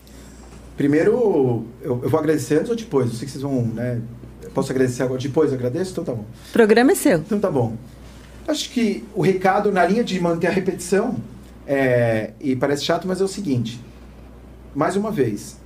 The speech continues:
Speaker 1: é, o valor que o cliente tá vendo em nós, né? Nosso cliente comum, eu gosto de falar esse termo cliente comum, é esse conhecimento técnico, conhecimento da indústria. Querido parceiro, se você não tiver isso,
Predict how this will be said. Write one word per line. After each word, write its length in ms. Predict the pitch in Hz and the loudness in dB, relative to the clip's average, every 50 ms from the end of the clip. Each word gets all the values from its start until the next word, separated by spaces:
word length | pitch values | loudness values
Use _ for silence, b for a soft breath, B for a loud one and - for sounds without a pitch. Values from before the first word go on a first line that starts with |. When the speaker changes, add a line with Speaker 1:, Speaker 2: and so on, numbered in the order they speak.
| - | -6
Speaker 1:
é, 240 | 127 123 120 113 113 - - | -2 -2 -2 -2 -4 -4 -6
o 60 | 143 | -6
valor 720 | 127 120 131 143 135 131 131 127 139 147 160 226 247 - - - | -4 0 0 0 2 2 2 2 4 4 4 4 2 0 -4 -8
que 100 | - 170 | -10 -10
o 20 | |
cliente 420 | 151 - 143 131 135 147 147 - - | -6 -4 -2 0 0 -2 -4 -6 -8
tá 80 | - 127 | -6 -4
vendo 360 | 123 123 123 123 127 120 117 113 - | -2 -2 -2 -2 -2 -4 -6 -6 -4
em 100 | 135 131 | -2 0
nós, 640 | 131 127 131 165 240 - - - - - - - - - - - - - - - - - - - - - - - - | 2 2 2 0 0 -4 -8 -10 -10 -12 -14 -18 -20 -20 -20 -20 -20 -20 -20 -20 -20 -20 -20 -20 -20 -20 -20 -16 -6
né? 300 | 131 127 127 147 151 135 | -2 0 0 0 0 0
Nosso 260 | 127 147 147 - - | 0 0 0 -2 -4
cliente 360 | - 151 147 147 151 151 - | 0 0 2 2 0 -2 -4
comum, 460 | - - 147 131 127 131 151 190 101 107 | 0 0 2 2 2 0 0 -2 -4 -4
eu 120 | 131 123 120 | -4 -2 0
gosto 180 | 135 139 123 | 0 0 -2
de 60 | - | -2
falar 220 | - 131 120 120 120 | 0 0 2 2 0
esse 120 | 117 120 | 0 0
termo 200 | 127 131 131 127 | -2 -2 -2 -4
cliente 380 | 123 - 127 127 139 147 - - | -4 -4 -2 -2 -2 -4 -6 -4
comum, 460 | - 135 120 120 120 139 - 208 262 - - - - - - - - - - - - - - - | -2 -2 0 0 0 -2 -2 -4 -8 -10 -14 -18 -20 -20 -20 -20 -20 -20 -20 -20 -20 -20 -8 -2
é 360 | 143 135 139 151 160 - - - - - - - | 0 2 2 2 0 -2 -6 -10 -16 -16 -12 -10
esse 180 | 127 123 - | -8 -8 -6
conhecimento 580 | - - 139 139 135 143 151 143 143 143 123 143 | -2 -2 -2 -2 0 -2 -4 -4 -4 -6 -8 -10
técnico, 460 | 127 - 139 131 143 143 - 156 151 | -4 -2 -2 -2 -2 -2 -6 -6 -6
conhecimento 320 | 151 143 - - 139 139 139 | -6 -6 -6 -6 -6 -4 -4
da 60 | 151 | -4
indústria. 380 | 147 127 - - - - - - - - - - - - - - - - - - - - - - - - - - - | -4 -4 -8 -10 -14 -16 -18 -20 -20 -20 -20 -20 -20 -20 -20 -20 -20 -20 -20 -20 -20 -20 -20 -20 -20 -20 -20 -10 -6
Querido 320 | - 147 165 208 294 294 | -4 -2 0 0 0 0
parceiro, 500 | - 339 311 - - 151 143 143 160 - - - | 0 0 -2 0 0 2 2 2 0 -2 -6 -12
se 120 | - - | -14 -12
você 240 | 143 139 135 - 151 | -10 -8 -4 -4 -2
não 180 | 147 156 180 254 | -2 0 -2 -2
tiver 280 | 262 - 269 262 262 | -4 -4 -4 -2 -2
isso, 380 | 196 151 156 156 - - 202 | -2 -2 -2 -4 -8 -10 -12